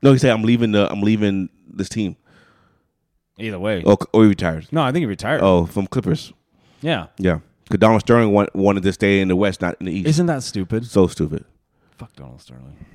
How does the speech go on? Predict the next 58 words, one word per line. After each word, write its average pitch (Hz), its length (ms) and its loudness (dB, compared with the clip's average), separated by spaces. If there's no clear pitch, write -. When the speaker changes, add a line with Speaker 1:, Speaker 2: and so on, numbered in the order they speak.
Speaker 1:
But 123 180 2
it's 117 200 2
weird 147 260 8
because 110 380 0
p-, - 80 -16
apparently 101 440 2
he's 90 260 -4
racist, 87 480 -2
but 90 140 -2
he 92 100 -2
wanted 92 520 2
a, 87 40 -6
a 87 60 -2
black 90 200 -4
guy 95 140 -2
in 87 220 -4
the, 85 120 -4
in 87 180 -6
the, 85 220 -6
well, 87 80 -12
I 87 40 -8
guess 87 100 -6
Dave 95 180 -4
Robinson 90 240 -6
black. 90 200 -8
I - 40 -14
mean, 82 220 -10
um, 92 200 -10
I - 120 -16
mean, 85 120 -10
he 90 120 -8
is 85 120 -10
by 80 100 -10
skin 85 260 -10
color, 85 240 -6
but, - 180 -12
um, 90 420 -2
Speaker 2:
You're 113 60 -16
saying 117 220 -4
he's 107 120 -8
kinda 107 200 -6
like, 101 200 -6
uh, 90 180 0
Speaker 1:
<laughs> - 220 -8
Speaker 2:
I - 0 -
don't 143 100 -6
even 110 100 -8
wanna 85 120 -20
say 80 300 -12
it. - 0 -
Speaker 1:
<laughs> 147 360 2
Yeah. - 60 -4
Speaker 2:
He's 135 180 -6
kinda 117 160 -6
white, 131 220 -4
a - 40 -14
little 107 80 -6
bit. 139 180 -8